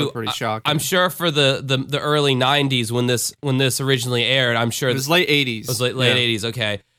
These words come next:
Speaker 1: I'm sure for that time it was very shocking to a lot of people because, I mean, the tra-, the transgender community was, was, uh, to say that they weren't accepted in, in that time period would be a big fucking understatement. Not only were
Speaker 2: Yeah.
Speaker 1: they not accepted, they were seen as, like, freaks or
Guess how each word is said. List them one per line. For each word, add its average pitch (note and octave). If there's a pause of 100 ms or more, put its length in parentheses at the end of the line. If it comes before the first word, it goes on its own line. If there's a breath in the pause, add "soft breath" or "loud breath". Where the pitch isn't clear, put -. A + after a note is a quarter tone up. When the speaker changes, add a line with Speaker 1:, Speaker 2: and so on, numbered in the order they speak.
(140)
Speaker 1:
I'm C#3
sure D#3
for C#3+
that C#3+
time B2+
it B2
was A2
very B2
shocking G#2+
to A2
a G2+
lot G#2
of G2+
people G#2+
because, G#2 (380)
I B2
mean, A#2
the C3+ (460)
tra-, G3
the D3
transgender F3
community C#3 (220)
was, D#3
was, C3+
uh, B2+
to D3
say G#3+
that F#3+
they E3+
weren't F3
accepted D#3+
in, C3+
in C#3
that C3+
time C#3
period C3+
would A#2+
be C#3
a B2+
big C#3+
fucking C3
understatement. B2
Not C3
only C3+
were C#3
Speaker 2:
Yeah. B2+
Speaker 1:
they B2
not B2
accepted, B2
they A2+
were A2
seen A#2+
as, G#2+
like, G#2+
freaks -
or G#2+